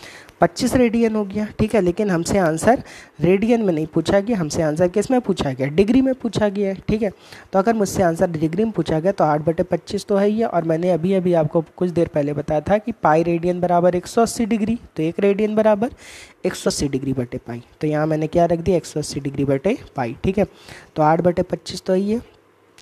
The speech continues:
और एक सौ अस्सी तो है ही है, पाई की जगह क्या रख दिया, बाईस बटे सात। ठीक है, इन सबको जब मैं cancel out करूँगा, ठीक है,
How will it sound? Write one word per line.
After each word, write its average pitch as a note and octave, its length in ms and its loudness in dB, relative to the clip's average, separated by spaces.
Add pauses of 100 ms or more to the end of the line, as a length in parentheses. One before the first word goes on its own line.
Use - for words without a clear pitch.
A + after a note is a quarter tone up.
(140)
और D3+ 100 0
एक D3 100 2
सौ F#3 140 2
अस्सी F3+ 220 0
तो F3+ 140 -2
है F3 60 2
ही F#3+ 80 0
है, G#3 80 0
पाई D#3 240 0
की D#3 60 -6
जगह E3 180 -2
क्या F3 140 0
रख E3+ 140 0
दिया, G3 180 2
बाईस D3 240 -2
बटे D#3 280 -4 (100)
सात। - 300 -4 (140)
ठीक G3 160 0
है, G3 80 0 (480)
इन F#3+ 120 0
सबको G3 320 2
जब G3 140 2
मैं G3+ 140 -2
cancel F3 440 0
out E3 180 2
करूँगा, C#3+ 460 -4 (220)
ठीक E3 180 -6
है, E3+ 80 -2